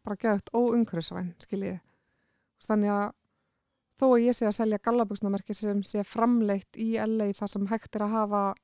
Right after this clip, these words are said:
umsjón með því, sem sagt, því, því er ekki outsourcað þar sem er ekki hægt að fylgjast með því, þá er það samt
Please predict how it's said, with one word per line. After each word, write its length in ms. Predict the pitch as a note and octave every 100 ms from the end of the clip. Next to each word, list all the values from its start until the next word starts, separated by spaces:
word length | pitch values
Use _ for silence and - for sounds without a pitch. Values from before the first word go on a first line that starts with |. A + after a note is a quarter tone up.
| -
umsjón 440 | A#3+ B3+ A#3 G#3+ G#3+
með 200 | G#3+ F#3+
því, 80 | G3+
sem 200 | - G#3
sagt, 380 | G#3 - _ - -
því, 240 | G#3+ A3 G#3
því 160 | A#3
er 100 | G#3 G#3+
ekki 160 | -
outsourcað 800 | A3 A#3 - - G#3+ - G3+ G3+
þar 180 | - G#3
sem 140 | G#3
er 80 | G#3
ekki 180 | G3 G#3
hægt 160 | -
að 60 | G#3
fylgjast 300 | G#3+ G3+ G#3+
með 160 | G3+ F3+
því, 80 |
þá 120 | - A3+
er 120 | G#3
það 80 | -
samt 260 | C#4+ -